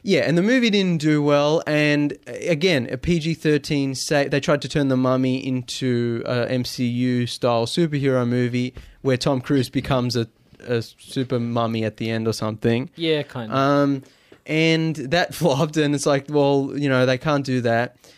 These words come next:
Speaker 1: And now it's like they still have the rights, so it's like they're obviously gonna keep churning movies like this out.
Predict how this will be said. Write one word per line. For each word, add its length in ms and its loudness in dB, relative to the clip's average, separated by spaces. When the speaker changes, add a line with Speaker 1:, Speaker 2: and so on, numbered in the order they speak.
Speaker 1:
And 180 2
now 340 4
it's 180 -4
like 140 2
they 120 0
still 240 2
have 200 2
the 120 2
rights, 400 2
so 160 0
it's 180 -4
like 180 0
they're 140 4
obviously 260 -2
gonna 180 0
keep 240 -4
churning 440 -2
movies 340 -4
like 200 -4
this 200 -8
out. 260 2